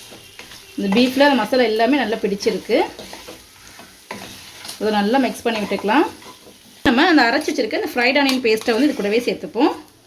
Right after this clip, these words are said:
அந்த ஃப்ரைட் ஆனியன் பேஸ்ட்டை சேர்க்கும் போது ஃப்ளேவர் செம்மையா இருக்கும், நல்ல வாசமா இருக்கும். கண்டிப்பா நீங்க ட்ரை பண்ணி பாருங்க, அவ்வளோ சூப்பரா வந்திருக்கும். நான் வந்து கொஞ்சமா பீஃப் செய்யறதுனால கொஞ்சமா தான் வந்து ஃப்ரைட் ஆனியன்ஸ் வந்து எடுத்துருக்கிறேன். நீங்க பீஃபோட அளவுகளை பொறுத்து ஃப்ரைட் ஆனியன் அளவுகளையும் கூட்டிக்கோங்க.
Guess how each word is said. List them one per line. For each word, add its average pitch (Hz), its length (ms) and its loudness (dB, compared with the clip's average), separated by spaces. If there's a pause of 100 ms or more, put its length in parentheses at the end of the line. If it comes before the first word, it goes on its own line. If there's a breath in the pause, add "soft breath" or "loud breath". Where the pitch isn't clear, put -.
(260)
அந்த 214 160 -4
ஃப்ரைட் 240 240 4
ஆனியன் 302 240 8
பேஸ்ட்டை 233 360 2
சேர்க்கும் 226 260 4
போது 285 160 4
ஃப்ளேவர் 240 400 6
செம்மையா 240 480 2
இருக்கும், 262 260 -4
நல்ல 202 160 -4 (100)
வாசமா 240 380 0
இருக்கும். 285 260 2
கண்டிப்பா 254 320 0
நீங்க 247 160 0
ட்ரை 214 220 0
பண்ணி 240 120 -2 (100)
பாருங்க, 202 280 -4 (640 loud breath)
அவ்வளோ 240 240 -2
சூப்பரா 254 340 0
வந்திருக்கும். 220 460 -4 (720 loud breath)
நான் 254 140 4
வந்து 311 200 2
கொஞ்சமா 285 300 2 (140)
பீஃப் 285 220 -2
செய்யறதுனால 240 420 4 (240)
கொஞ்சமா 269 340 2
தான் 311 100 0
வந்து 302 180 -2
ஃப்ரைட் 240 220 2
ஆனியன்ஸ் 254 280 0
வந்து 240 160 -2
எடுத்துருக்கிறேன். 202 440 -6 (400 loud breath)
நீங்க 247 220 2
பீஃபோட 320 440 2
அளவுகளை 269 360 2
பொறுத்து 226 300 -4
ஃப்ரைட் 262 240 2
ஆனியன் 285 220 0
அளவுகளையும் 220 480 0
கூட்டிக்கோங்க. 208 500 -4